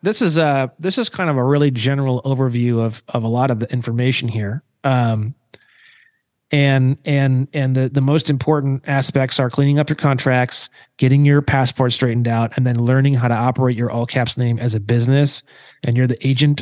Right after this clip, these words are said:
on behalf of the principal. The all caps name corporation is the principal. Same thing with your, uh, credit card, uh, card member agreements. If you look inside the card member agreement, they're gonna use the word principal.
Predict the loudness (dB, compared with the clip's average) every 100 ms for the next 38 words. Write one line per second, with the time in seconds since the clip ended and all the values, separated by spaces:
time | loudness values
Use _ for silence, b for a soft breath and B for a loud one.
0 | -6 -4 -2 0 0 -2 -2 -4 -4 -4
1 | 0 0 2 -2 -4 -10 -16 _ _ _
2 | _ _ -2 2 2 2 2 2 2 2
3 | 0 -2 0 2 2 0 -2 -2 -4 -2
4 | -2 -4 -8 -2 0 0 -2 -2 -8 -6
5 | -2 0 2 2 2 2 2 2 2 0
6 | -2 -2 -4 -8 -8 -14 _ _ -4 -4
7 | -2 0 2 2 0 0 0 -2 -2 -8
8 | -12 B B B B B -2 2 2 2
9 | 0 0 0 0 -2 0 0 0 2 2
10 | 2 2 -2 -8 _ _ _ _ _ -2
11 | 0 0 0 0 0 -2 -4 -10 -10 -2
12 | 0 0 -4 -10